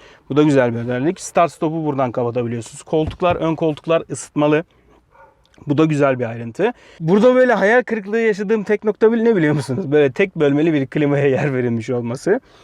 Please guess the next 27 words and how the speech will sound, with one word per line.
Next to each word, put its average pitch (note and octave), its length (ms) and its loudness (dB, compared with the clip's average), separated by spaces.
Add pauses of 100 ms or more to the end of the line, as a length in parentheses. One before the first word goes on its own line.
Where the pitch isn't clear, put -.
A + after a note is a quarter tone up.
(400)
Yani C#4 460 2
evet G3 260 2
kabul G3 260 2
edilebilir F3+ 520 2
ama E3 340 2 (640)
yani D#3+ 360 0 (440)
şöyle A3+ 360 4
söyleyeyim, C#3+ 440 -4
şöyle F3+ 300 2
opsiyonlardan C3+ 720 0
bahsedeyim. B2 520 -2
Ön A3 200 4
cam G3 280 0
ısıtmanız F#3 580 -2
var, C3+ 240 2
işte - 180 -8
koltuk F3 400 -2
ısıtmanız D#3+ 500 -2
var. B3 180 4
Ya A#3+ 260 0
buraya C4+ 260 4
da C4 80 0
bir C4+ 80 -2
çift - 300 -8
bölmeli F3+ 360 0
klima A3 360 2
be. D3 160 0